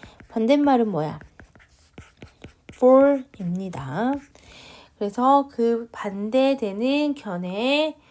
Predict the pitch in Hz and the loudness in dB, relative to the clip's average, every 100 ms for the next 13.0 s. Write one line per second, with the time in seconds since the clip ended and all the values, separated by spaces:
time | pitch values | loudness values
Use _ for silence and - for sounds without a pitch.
0 | _ _ - - 240 254 262 277 285 269 | _ _ -14 -4 0 2 2 4 4 2
1 | 247 180 175 208 262 285 277 202 190 180 | -2 -6 -6 -2 0 0 -2 -8 -10 -8
2 | 202 202 160 - 233 226 220 214 240 - | -8 -8 -12 -10 -8 -6 -8 -10 -14 -14
3 | 175 165 - 233 - _ _ _ _ - | -16 -8 -6 -6 -10 _ _ _ _ -12
4 | 190 180 185 247 240 185 208 269 285 285 | -8 -8 -8 -6 -6 -6 -6 -4 -4 -6
5 | 151 151 - 214 226 262 254 220 240 226 | -12 -14 -10 -8 -6 -4 -4 -2 -4 -4
6 | - - 196 180 247 277 294 302 302 - | -16 -20 -20 -12 -6 -2 0 -2 -6 -20
7 | - _ _ _ - 175 190 226 233 220 | -20 _ _ _ -14 -10 -8 -8 -8 -10
8 | 139 - _ _ _ _ - - - - | -14 -20 _ _ _ _ -20 -20 -20 -8
9 | 226 285 269 254 226 185 185 156 156 277 | 0 0 0 -4 -4 -6 -6 -4 -2 -4
10 | - - - - - - 214 202 226 320 | -6 -10 -20 -20 -16 -8 0 2 2 0
11 | 320 311 285 233 247 - 277 285 285 - | -2 -4 -2 -2 -6 -4 0 0 0 -2
12 | 262 269 262 262 269 269 214 175 - | 0 0 -2 -2 0 0 -2 -8 -18